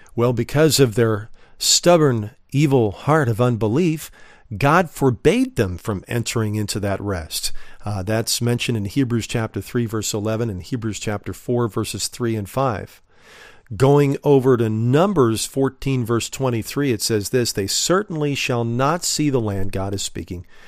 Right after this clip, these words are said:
"of which I swore to their fathers, nor shall any of those who rejected me see it." And then in Numbers chapter fourteen, verse thirty-five,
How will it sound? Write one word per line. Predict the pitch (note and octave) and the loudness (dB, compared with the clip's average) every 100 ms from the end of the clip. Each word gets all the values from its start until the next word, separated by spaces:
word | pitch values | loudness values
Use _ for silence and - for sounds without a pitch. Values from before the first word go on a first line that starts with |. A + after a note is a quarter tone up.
| - - - - - | -18 -18 -20 -20 -8
"of | A#2 G2+ | -4 0
which | A2+ - | 0 0
I | A2+ | -2
swore | A2 - C3 D3 | -2 -4 -2 -2
to | C3+ A2+ | 0 -2
their | A2+ | -4
fathers, | - D3+ C3 F2 - | -2 -4 -2 -4 0
nor | - C3+ E3 D#3+ | 2 2 0 -2
shall | - A#2 - - - | -2 0 -2 -8 -2
any | G3 A3+ C#3+ | 0 2 0
of | F#2+ | 0
those | G2+ F#2+ G2+ - - - | -2 -2 -2 -6 -10 -8
who | C3+ A#2+ | -4 0
rejected | A#2 F#2+ A2 F3 - A2+ G2 | -2 -2 0 -2 -2 -8 -6
me | F#2 F#2+ - - - | -6 -8 -10 -16 -12
see | - - E3+ | -4 0 0
it." | A#2 - - - _ - - - - - - - | 0 -4 -18 -20 _ -20 -20 -20 -18 -18 -18 -6
And | A#2+ | -2
then | B2+ | 0
in | A2+ | 0
Numbers | B2 B2 A#2 G#2 - | 0 2 2 0 -4
chapter | - A#2 A#2 | -2 -2 -4
fourteen, | - C3 A#2 B2+ A2 | -2 -2 0 -2 -2
verse | A2 - | -2 -2
thirty-five, | A#2+ G#2+ G2+ A#2+ B2 G#2+ | -4 -4 -4 -2 -2 -2